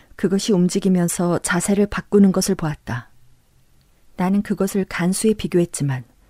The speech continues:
천천히 움직이는 그것은 오히려 좌절한 짐승이 배회하는 것처럼 보였다. 그러나 나의 용기가 너무나 강렬하게 타올라서 너무 많이 드러내지 않도록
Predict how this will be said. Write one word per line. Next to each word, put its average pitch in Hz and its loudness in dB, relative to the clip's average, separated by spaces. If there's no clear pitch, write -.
천천히 233 0
움직이는 185 2
그것은 160 -4
오히려 190 0
좌절한 190 0
짐승이 180 -2
배회하는 202 2
것처럼 196 -2
보였다. 147 -4
그러나 185 -2
나의 170 0
용기가 170 -4
너무나 185 -2
강렬하게 208 0
타올라서 202 -4
너무 190 4
많이 180 2
드러내지 196 2
않도록 156 -2